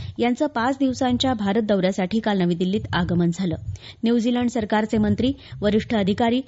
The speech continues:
व्यावसायिक, माध्यमांचे प्रतिनिधी तसंच भारतीय प्रतिनिधी मंडळाचे सदस्य त्यांच्या समवेत दौऱ्यावर आले आहेत,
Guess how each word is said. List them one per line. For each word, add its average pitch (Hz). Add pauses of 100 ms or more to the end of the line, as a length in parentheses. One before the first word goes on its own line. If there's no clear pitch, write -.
(200)
व्यावसायिक, 208 (300)
माध्यमांचे 262
प्रतिनिधी 190 (260)
तसंच 240
भारतीय 208
प्रतिनिधी 233
मंडळाचे 202
सदस्य 180 (280)
त्यांच्या 226
समवेत 214
दौऱ्यावर 175
आले 156
आहेत, 160